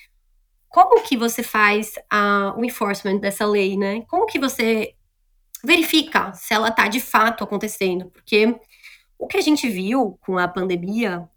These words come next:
é que essa classe foi uma das mais afetadas. Então, teve, assim, se eu não me engano, aproximadamente um milhão de postos, é, que foram destruídos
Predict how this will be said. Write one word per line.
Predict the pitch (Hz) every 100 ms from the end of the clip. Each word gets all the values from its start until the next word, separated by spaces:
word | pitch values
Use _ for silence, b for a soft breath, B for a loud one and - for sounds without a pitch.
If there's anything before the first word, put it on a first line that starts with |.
| -
é | 196
que | - 214 214 -
essa | 202 277 -
classe | - 214 196 240 -
foi | 214 202
uma | 208
das | 226
mais | 233 202 220
afetadas. | 240 - 285 196 190 180 175
Então, | 185 196 202
teve, | 214 202 220 247 226
assim, | 208 202 202 202 214
se | 214
eu |
não | 214
me | 220
engano, | 208 208 254 240 226 B B B B -
aproximadamente | 226 247 233 226 233 -
um | 247 302
milhão | 311 233 226 254
de | 233 -
postos, | 196 196 220 233 202 185 -
é, | 196 190 190 190
que | 190 240
foram | - 208 214 208 208 208
destruídos | 214 - 294 226 220 - -